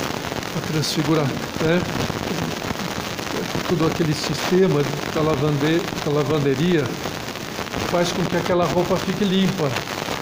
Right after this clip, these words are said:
E assim tem que ser a nossa alma, né? Uma máquina de lavar, que limpa as coisas sujas que entram,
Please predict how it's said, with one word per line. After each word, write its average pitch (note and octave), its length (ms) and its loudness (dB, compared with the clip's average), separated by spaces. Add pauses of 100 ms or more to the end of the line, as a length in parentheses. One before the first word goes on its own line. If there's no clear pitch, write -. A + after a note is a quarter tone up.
(100)
E F#3 40 4
assim G#3+ 280 4
tem A3+ 140 4
que - 80 -2
ser G#3 140 2
a F#3+ 40 4
nossa F#3+ 320 2
alma, D#3+ 320 4 (920)
né? D#3 200 0 (1080)
Uma D3 120 2
máquina F3+ 440 2
de D#3 120 2
lavar, B2+ 340 0 (1900)
que - 140 0
limpa A3+ 460 4 (380)
as - 100 -2
coisas G3+ 320 4
sujas F#3+ 460 2 (100)
que D#3 80 0
entram, C3 420 0